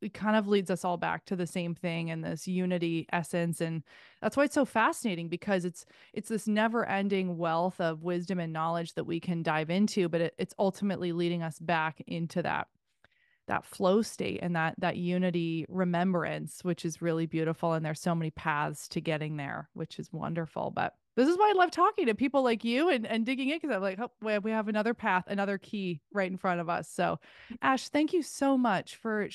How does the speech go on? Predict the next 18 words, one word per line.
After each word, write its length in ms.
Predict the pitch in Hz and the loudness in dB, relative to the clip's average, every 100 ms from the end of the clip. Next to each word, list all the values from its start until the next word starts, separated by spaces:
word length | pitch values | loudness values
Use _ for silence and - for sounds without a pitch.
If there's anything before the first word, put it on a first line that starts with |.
| - | -6
for 160 | 220 214 | -4 -2
taking 340 | 233 247 262 | 0 4 4
the 80 | 214 | 4
time 560 | - 202 180 185 190 | 0 -2 2 2 2
and 180 | 175 165 - - _ | 0 -4 -8 -20 _
sharing 420 | - 220 202 226 | 0 4 6 8
your 140 | 220 190 | 6 4
story 360 | - 185 170 | 0 -2 0
with 160 | 165 160 | 0 0
us. 360 | 160 160 180 - | 2 0 -2 -4
Um, 340 | 190 180 175 170 | -2 0 0 0
if 160 | 208 - | -4 -4
people 240 | 233 285 | -2 -2
wanna 240 | 320 349 247 | 0 0 0
get 160 | 220 | -2
your 160 | 190 170 262 | -4 -4 2
book 260 | 330 320 | 2 2
or 140 | 220 | -2